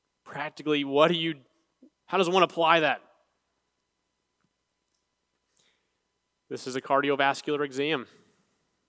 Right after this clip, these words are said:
This is your heart check, a diagnostic for what do you truly value in worship?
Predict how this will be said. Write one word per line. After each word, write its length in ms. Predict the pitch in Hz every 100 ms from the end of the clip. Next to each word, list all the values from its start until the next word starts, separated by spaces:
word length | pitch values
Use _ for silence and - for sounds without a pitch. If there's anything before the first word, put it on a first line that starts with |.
| -
This 100 | 120
is 120 | 123
your 120 | 131
heart 340 | 123 147 156 - -
check, 360 | - 165 156 - - _ _ _ _ _ -
a 40 |
diagnostic 720 | 135 151 180 165 180 - 165
for 180 | 151 143
what 240 | 123 151 202
do 60 |
you 100 | 208
truly 500 | 185 - 190 202 214
value 440 | 170 165 196 202 170
in 100 | 151
worship? 420 | 175 - 175